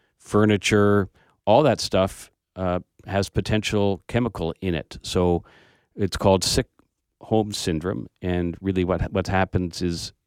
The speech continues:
you're in this chemical soup inside your home because you, you keep it all locked up. So people get sick from that. They get sick from formaldehydes that come off of furniture, glues, um, V O, that we,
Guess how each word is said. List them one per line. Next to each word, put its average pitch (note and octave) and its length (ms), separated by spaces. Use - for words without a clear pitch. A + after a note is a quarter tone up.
you're F2+ 360
in G2 220
this F#2+ 200
chemical G2+ 680
soup - 560
inside G2+ 420
your F2+ 160
home F#2+ 400
because F#2 340
you, F2+ 160
you F2+ 140
keep G2 220
it F2 80
all F2 180
locked F2 320
up. A#2+ 180
So F2+ 320
people A2 200
get F#2 160
sick - 220
from A2 160
that. A2+ 260
They F#2+ 100
get F#2+ 120
sick G#2 200
from F2+ 180
formaldehydes F#2+ 720
that D2 100
come F#2+ 200
off F2 160
of D#2 100
furniture, A#2+ 640
glues, B2 600
um, E2+ 480
V G#2 280
O, G2+ 100
that F#2+ 160
we, G2 140